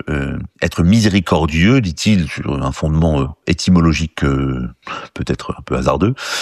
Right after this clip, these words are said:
mais il dit c'est, euh, misericordia en latin, c'est misericordare, c'est-à-dire donner son cœur au misérable, et donc à celui qui est dans la misère. Et donc,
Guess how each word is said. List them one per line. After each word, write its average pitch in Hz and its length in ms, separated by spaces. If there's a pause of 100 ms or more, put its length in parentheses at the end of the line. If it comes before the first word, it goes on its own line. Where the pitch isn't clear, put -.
(200)
mais - 100
il - 80
dit 110 100
c'est, - 300 (100)
euh, 50 140
misericordia 92 920
en 107 60
latin, 92 340
c'est 82 200
misericordare, 98 1400 (500)
c'est-à-dire 107 540 (360)
donner 113 580 (180)
son - 260
cœur 131 640 (640)
au 98 100
misérable, 90 640 (800)
et 85 100
donc 98 200
à 82 60
celui 110 260
qui 90 300
est 117 260
dans 85 80
la 80 100
misère. - 420 (440)
Et - 40
donc, 117 280